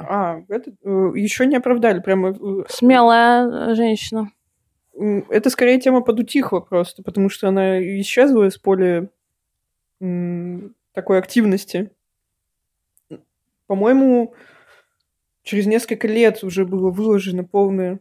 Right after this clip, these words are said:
Speaker 1: и-, или с кли-,
Speaker 2: А.
Speaker 1: или вместе с альбомом. Вот я точно не помню, потому
Speaker 2: Вообще,
Speaker 1: что
Speaker 2: на
Speaker 1: там
Speaker 2: самом деле,
Speaker 1: разнятся
Speaker 2: я,
Speaker 1: факты.
Speaker 2: я щас вспомнила, что да, реально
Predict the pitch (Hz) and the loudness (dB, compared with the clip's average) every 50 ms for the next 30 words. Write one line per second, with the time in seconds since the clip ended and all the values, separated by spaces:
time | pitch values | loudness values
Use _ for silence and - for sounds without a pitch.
0 | _ _ _ 104 _ _ 220 233 247 262 254 - - - 233 214 190 143 135 - | _ _ _ -20 _ _ 0 2 2 2 2 0 -2 0 2 2 2 2 2 2
1 | 240 262 302 269 262 294 294 - - 262 - 277 269 240 220 196 240 247 233 220 | 4 4 4 4 4 2 0 0 -4 -4 -2 0 0 0 0 2 2 2 4 4
2 | 202 190 214 220 - 262 277 277 302 302 - - 269 226 220 - 302 359 359 320 | 4 4 2 2 2 -2 -2 0 -2 -2 -2 -2 -4 -4 -2 0 0 2 2 2
3 | 190 185 240 233 262 254 262 254 247 254 240 220 247 240 233 269 277 - - 214 | 2 2 2 4 6 6 6 6 6 6 6 6 6 6 6 4 2 0 0 0
4 | 208 - 214 254 - - _ 240 196 196 - - 202 202 190 214 - - - 262 | 0 2 0 -2 -2 -6 _ -10 -10 -10 -6 -2 -2 -2 -2 -2 -6 0 2 4
5 | 262 240 202 175 170 170 - - 185 170 170 196 196 180 156 - 160 175 196 208 | 4 4 4 2 0 -2 -2 -6 -6 -2 0 2 4 4 4 2 2 2 2 2
6 | 214 208 196 180 - | 2 2 0 -2 -4